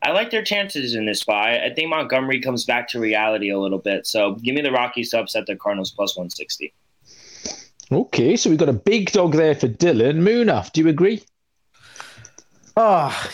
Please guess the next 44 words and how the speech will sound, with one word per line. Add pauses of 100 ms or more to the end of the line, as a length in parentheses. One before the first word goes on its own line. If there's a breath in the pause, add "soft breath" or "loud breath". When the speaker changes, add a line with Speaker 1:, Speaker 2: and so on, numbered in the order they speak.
Speaker 3:
yeah,
I
mean,
look,
Marquez
has
pretty
good
numbers
against
the
Cardinals
this
season,
and
actually
throughout
his
career,
if
you
really
wanna
look
at
it.
Um, (600 soft breath)
you
know,
he's
been
pretty
good
over
his
last
two
games,
three
and
two, (140)
uh, (160)
three
and